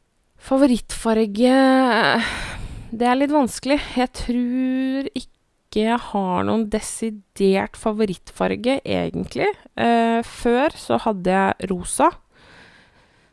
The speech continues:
som de fleste jenter. Eh, og så hadde jeg grønn. Men, eh, nå er jeg faktisk litt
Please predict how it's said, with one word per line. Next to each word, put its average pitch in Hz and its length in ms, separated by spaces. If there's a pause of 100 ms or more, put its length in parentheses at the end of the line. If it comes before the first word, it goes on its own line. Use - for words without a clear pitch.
som 208 320
de 214 100
fleste 208 400
jenter. 214 400 (560)
Eh, 202 400
og - 160
så - 240 (160)
hadde 180 300
jeg 170 260
grønn. 254 500 (680)
Men, 226 520
eh, 226 480 (880)
nå 254 160
er 196 240
jeg 240 140
faktisk - 580 (140)
litt 208 500